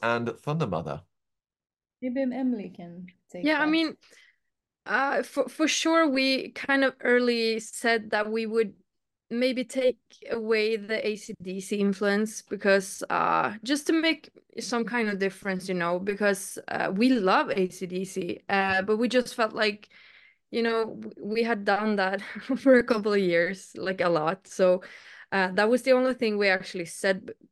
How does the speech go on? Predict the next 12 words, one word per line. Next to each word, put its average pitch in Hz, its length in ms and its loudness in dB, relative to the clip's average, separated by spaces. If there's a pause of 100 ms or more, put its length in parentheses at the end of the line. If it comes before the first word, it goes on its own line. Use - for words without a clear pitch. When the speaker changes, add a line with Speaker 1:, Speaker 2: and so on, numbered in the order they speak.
(180)
Speaker 3:
but, 226 120 0
you 254 80 2
know, 254 240 2 (960)
uh, 202 300 2 (280)
since 254 400 0
we 233 160 2
are 208 300 6
three 208 960 -6 (240)
out 196 180 4
of 185 140 0
four 196 220 0
members, 180 760 -2